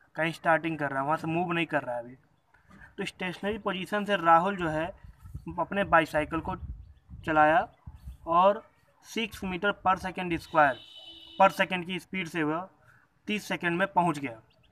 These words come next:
तीस सेकंड में वो सिक्स meter per second की स्पीड वो अटेन कर लिया। ज़ीरो पहले स्टेशनरी था तो ज़ीरो था, फिर उसके बाद उसने अपने साइकिल पर ब्रेक लगाया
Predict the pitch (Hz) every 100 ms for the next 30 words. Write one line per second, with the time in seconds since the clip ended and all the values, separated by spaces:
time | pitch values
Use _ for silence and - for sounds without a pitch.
0 | _ _ - 147 _ _ _ - 208 202
1 | 185 180 165 160 202 - 202 - 175 165
2 | 196 175 156 170 165 156 165 151 - 165
3 | 170 185 170 165 156 147 135 135 131 -
4 | 165 180 185 170 180 180 - 175 185 190
5 | 185 185 170 165 180 196 190 202 208 -
6 | - _ _ _ _ _ _ _ _ -
7 | - - - _ - 202 208 196 208 202
8 | 202 202 196 208 196 180 175 180 185 156
9 | 156 160 165 160 160